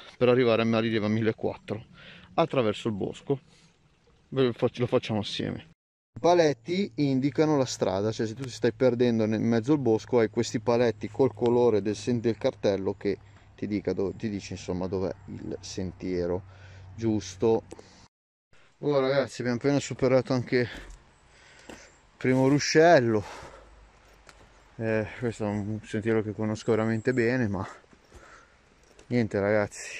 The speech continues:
è proprio dura e vi dico la verità, non sto trovando, guardate il cestello è vuoto, zero,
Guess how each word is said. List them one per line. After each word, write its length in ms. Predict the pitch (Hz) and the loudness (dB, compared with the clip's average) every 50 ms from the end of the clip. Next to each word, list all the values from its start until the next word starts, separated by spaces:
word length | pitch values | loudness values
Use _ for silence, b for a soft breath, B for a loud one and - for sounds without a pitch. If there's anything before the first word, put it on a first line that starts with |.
| B B B | B B B
è 40 | - | -4
proprio 240 | - 117 117 123 123 | -2 0 2 2 2
dura 500 | 120 120 123 127 123 117 113 107 107 107 | 4 4 4 4 4 4 4 4 4 2
e 340 | 107 104 104 101 101 98 95 - - _ _ _ b b b b b b b b b b _ _ | 2 2 2 2 0 -2 -4 -6 -12 _ _ _ b b b b b b b b b b _ _
vi 100 | - 113 | -2 -2
dico 160 | 123 117 123 | 0 2 4
la 80 | 127 127 | 4 4
verità, 420 | 123 120 123 113 - 123 117 110 | 4 2 0 0 2 2 2 2
non 160 | 104 104 107 107 | 0 -2 -4 -4
sto 180 | - - 117 | -4 -6 -4
trovando, 640 | - 120 113 113 117 117 117 113 113 113 113 - - | -2 0 0 2 2 0 0 0 0 0 0 -2 -4
guardate 320 | - 107 110 113 110 - | -4 -2 -2 -2 -2 -4
il 60 | 107 101 | -8 -10
cestello 400 | - 110 - - 120 113 107 113 | -10 -10 -4 -2 -2 0 0 0
è 20 | |
vuoto, 480 | 117 113 104 95 92 - - 101 98 - - _ _ _ _ _ b b b b b b b b b b b b b b b b b b b b b _ _ _ _ - | -2 -2 -2 -4 -4 -4 -6 -8 -8 -8 -12 _ _ _ _ _ b b b b b b b b b b b b b b b b b b b b b _ _ _ _ -14
zero, 600 | 123 117 131 143 139 135 131 135 151 147 139 117 | -4 2 4 6 6 6 6 6 4 2 0 -6